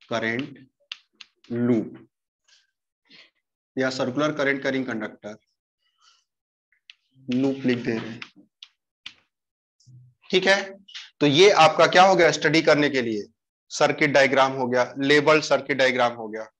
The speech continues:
और अच्छा, एक paper भूल गए हम लोग, ये क्या है, cardboard या paper लिख दीजिए,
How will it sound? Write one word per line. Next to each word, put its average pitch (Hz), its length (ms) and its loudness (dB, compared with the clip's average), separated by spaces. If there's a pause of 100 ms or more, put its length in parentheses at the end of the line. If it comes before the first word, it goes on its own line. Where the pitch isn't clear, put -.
(560)
और 139 120 0
अच्छा, 135 220 -4
एक 127 220 -6
paper 139 280 -2
भूल 127 200 -10
गए 127 100 -6
हम 123 120 -12
लोग, 117 300 -16 (500)
ये 131 120 -2
क्या 151 180 -2
है, 180 160 -8 (320)
cardboard 139 460 0
या 147 120 0
paper 131 360 -4
लिख 127 180 -8
दीजिए, 117 300 -14